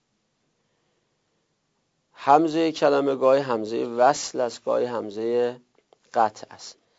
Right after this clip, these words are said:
همزه وصل و قطع در ادامه در درس بعد میاد، در صفحه صد و سیزده.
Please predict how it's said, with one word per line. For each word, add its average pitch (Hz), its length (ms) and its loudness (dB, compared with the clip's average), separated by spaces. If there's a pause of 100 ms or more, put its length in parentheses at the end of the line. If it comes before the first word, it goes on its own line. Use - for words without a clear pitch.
(340)
همزه 143 480 0
وصل 135 380 -2
و 127 60 -2
قطع 127 380 -2 (460)
در 107 260 -2 (440)
ادامه 110 600 0
در 110 220 -2
درس 98 500 -6 (680)
بعد 110 600 0 (840)
میاد، 113 480 -4 (640)
در 113 120 -6
صفحه 95 440 -8
صد 92 340 -6
و 92 200 -8 (180)
سیزده. 104 840 -8